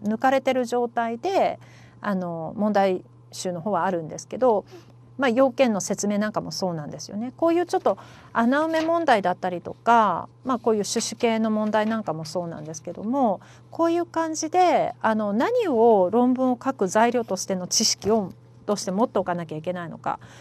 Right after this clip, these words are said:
それを実際見える化したものですね。有限にして完成度を高めるっていうのが私のそのモットーなので、で、それをまあ実際この、まあ、教材にしたっていうのがこの知識定着編です。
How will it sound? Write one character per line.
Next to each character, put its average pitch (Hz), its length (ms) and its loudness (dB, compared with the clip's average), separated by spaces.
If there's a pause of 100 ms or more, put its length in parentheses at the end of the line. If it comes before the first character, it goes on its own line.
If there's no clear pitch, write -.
そ 349 200 0
れ 381 100 2
を 403 40 -2 (380)
実 247 140 0
際 294 180 0
見 208 160 4
え 320 120 4
る 349 80 2
化 320 160 0
し - 80 -6
た 302 120 0
も 277 140 0
の 262 140 0
で 190 100 -6
す - 80 -18
ね。 190 120 -10
有 302 260 2
限 381 240 -4
に 381 100 -4
し - 100 -4
て 392 120 -2
完 294 180 -2
成 403 140 -4
度 302 60 2
を - 20 -4
高 214 240 -4
め 262 100 2
る 285 60 -2
っ 247 60 0
て - 160 -8
い - 20 -2
う 180 40 -6
の 160 120 -10
が 190 160 0
私 208 360 -4
の 262 200 2
そ 208 120 -2
の 170 140 -4
モ 208 140 0
ッ - 20 -4
ト 175 140 -4
ー 156 40 -4
な 147 120 -10
の 160 140 -14
で、 170 340 0 (560)
で、 277 200 0
そ 294 180 -2
れ 381 100 2
を 480 200 6
ま 339 160 2
あ 202 40 2
実 214 200 -2
際 240 460 0
こ - 200 -6
の、 190 200 -4 (360)
ま 208 100 -2
あ、 196 40 -4
教 196 200 0
材 196 180 0
に 190 80 -2
し - 120 -10
た 311 100 2
っ 339 40 0
て - 200 -4
い 269 60 0
う 269 60 0
の 254 120 -2
が 349 240 0
こ 226 120 0
の 190 360 -2
知 220 160 -2
識 - 180 -8
定 170 160 -8
着 160 220 -14
編 156 180 -12
で 156 80 -14
す。 - 180 -16